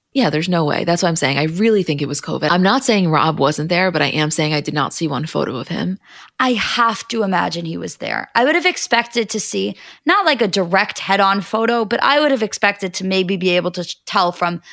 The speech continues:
Speaker 2: the background of something if he was there or not, and I haven't seen anything. But again, I cannot imagine him missing his sister's wedding.
Speaker 1: I honestly do not know, but I haven't seen any photos of him. M J wasn't there, which I have to imagine is just for logistical reasons. You know,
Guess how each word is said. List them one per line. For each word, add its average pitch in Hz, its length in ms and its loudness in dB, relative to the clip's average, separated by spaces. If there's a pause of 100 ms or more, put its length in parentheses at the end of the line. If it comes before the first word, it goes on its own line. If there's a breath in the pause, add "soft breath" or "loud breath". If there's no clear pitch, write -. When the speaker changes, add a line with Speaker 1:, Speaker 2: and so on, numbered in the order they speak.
(160 loud breath)
Speaker 2:
the 214 80 0
background 185 500 2
of 175 60 -4
something 180 340 -2
if 185 140 -6
he 170 160 -6
was 165 160 -2
there 175 180 2
or - 20 2
not, 196 200 2
and 190 80 -2
I 175 60 0
haven't 170 340 0
seen 160 260 -4
anything. - 480 -10 (320 soft breath)
But 262 80 2
again, 247 380 2
I 247 80 -4 (100)
cannot 247 520 0
imagine 202 420 0
him 190 160 -4
missing 180 260 -6
his 175 160 -8
sister's 170 380 -8
wedding. - 320 -6 (1120 loud breath)
Speaker 1:
I 160 120 2
honestly 151 380 0
do 151 180 -4
not - 180 -4
know, - 160 -4
but 151 120 -2
I 143 60 0
haven't 156 260 -2
seen - 140 -6
any - 160 -6
photos - 340 -8
of - 40 -20
him. - 220 -6 (400 loud breath)
M 214 220 4
J 202 160 4
wasn't 151 280 0
there, 147 160 2
which 143 140 0
I 170 40 2
have 185 280 0
to 165 100 -6
imagine 147 380 -2
is 143 100 -4
just - 200 -2
for 151 180 -2
logistical 151 560 -2
reasons. 160 460 -2
You 131 60 -4
know, 143 240 -4